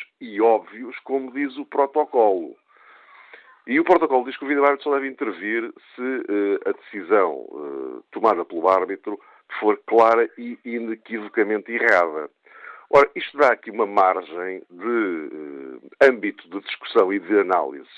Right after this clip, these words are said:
para, eh, a própria avaliação do árbitro, que depois, evidentemente, vai, vai gerar, vai gerar confusão. Porque tudo o que tem a ver com questões estritamente de interpretação vão ser problemáticas.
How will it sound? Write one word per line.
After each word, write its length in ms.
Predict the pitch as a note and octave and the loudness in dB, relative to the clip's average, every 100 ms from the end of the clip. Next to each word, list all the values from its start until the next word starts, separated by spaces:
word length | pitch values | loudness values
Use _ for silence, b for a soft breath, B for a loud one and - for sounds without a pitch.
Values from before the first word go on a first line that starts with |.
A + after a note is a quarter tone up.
| _ | _
para, 420 | C3 A#2 F2 D2+ - b b b - | 4 4 2 -4 -12 b b b -10
eh, 240 | D#2 D#2 - _ _ | -6 -6 -10 _ _
a 100 | E3 | 2
própria 380 | E3 D3 A#2 G#2+ | 4 4 4 2
avaliação 420 | F#2 F2+ F2+ F#2 | 0 -4 -4 -6
do 140 | D#2 D2 | -6 -6
árbitro, 460 | C2+ B1 C#2 - _ b b b _ | -6 -10 -16 -20 _ b b b _
que 80 | - | -14
depois, 240 | - A2 | 0 0
evidentemente, 520 | G#2 F#2 G2 C#2+ D#2 E2 | 0 -2 -2 -4 -8 -4
vai, 220 | D#2 D2 | -4 -4
vai 180 | D2 D2+ | -8 -6
gerar, 280 | D#2 D#2+ D#2 D2+ | 0 2 0 -2
vai 160 | F2 | -6
gerar 160 | D2+ D#2+ | -4 -4
confusão. 380 | G#2 D#2+ F#2+ - _ _ _ - | -4 -4 -2 -2 _ _ _ -20
Porque 460 | - - E2 D2 C#2+ | -16 -12 -10 -8 -8
tudo 160 | - D#2 | -8 -8
o 40 | |
que 60 | D#2 | 0
tem 160 | F#2 F2+ | 2 4
a 60 | |
ver 220 | F2+ E2+ | 4 2
com 160 | - D#2 | 0 -10
questões 280 | - F2+ E2 | -8 -6 -6
estritamente 640 | - G2 F#2 F#2 F#2 C#2 | -4 -4 -2 -2 -2 -4
de 100 | D#2 | -8
interpretação 840 | D#2 D#2+ F2+ F2 E2+ F#2+ F#2 F#2+ B B B _ | -10 -6 -4 -4 -2 2 2 0 B B B _
vão 140 | G2 | 0
ser 140 | - A2 | 2 2
problemáticas. 680 | G2+ E2+ C2+ B1 - D#2+ | 0 -2 -4 -6 -8 -12